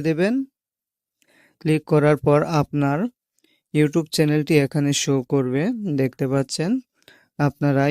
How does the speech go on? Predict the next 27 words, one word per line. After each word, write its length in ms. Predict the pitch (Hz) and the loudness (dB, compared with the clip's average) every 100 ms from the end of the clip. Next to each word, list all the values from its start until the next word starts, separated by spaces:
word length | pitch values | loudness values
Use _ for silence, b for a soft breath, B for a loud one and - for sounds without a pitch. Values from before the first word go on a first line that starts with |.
| 143 | 2
YouTube 320 | 143 156 147 - | 2 0 -4 0
চ্যানেলের 460 | 151 147 143 143 240 - _ _ _ 147 | 0 2 2 2 0 -6 _ _ _ 0
নামের 340 | 143 147 151 156 | 0 2 0 -2
উপরে 240 | - 151 156 | 0 2 2
একটি 160 | 143 160 - | 2 -6 -6
ক্লিক 220 | 143 139 - | -4 -4 -2
করে 200 | 143 139 131 | 0 0 0
দেবেন। 260 | 131 143 240 269 _ _ _ _ _ _ _ _ _ _ _ b b b b b | 0 0 0 -4 _ _ _ _ _ _ _ _ _ _ _ b b b b b
ক্লিক 220 | - 170 175 175 | 2 2 4 4
করার 260 | 165 175 - | 6 4 4
পর 120 | 151 147 151 | 4 4 2
আপনারা 300 | - 156 151 147 | 2 0 2 2
যদি 180 | 147 147 151 | 0 2 2
লক্ষ্য 240 | 139 - 151 151 | 0 0 -2 2
করেন 260 | 143 139 175 240 b b b b | 2 2 0 -6 b b b b
তাহলে 300 | 156 156 160 151 | 0 2 0 2
দেখতে 220 | 147 - 156 | 2 2 2
পাবেন 260 | 147 135 156 143 | 2 2 0 0
এখানে 240 | 135 151 143 143 | 0 0 2 2
নতুন 240 | 147 165 160 | 0 0 0
একটি 180 | 151 - 160 | 0 -2 -2
ফিচার 480 | 147 143 139 143 151 247 _ b b b b | 0 -2 0 0 2 -2 _ b b b b
অ্যাড 200 | 143 135 123 | 2 2 2
হয়েছে, 360 | 147 143 135 156 160 | 4 4 4 2 2
আগে 180 | 143 143 147 | 0 -2 -2
কিন্তু 220 | 160 147 170 | -2 0 0
ছিল 180 | - 139 | 2 2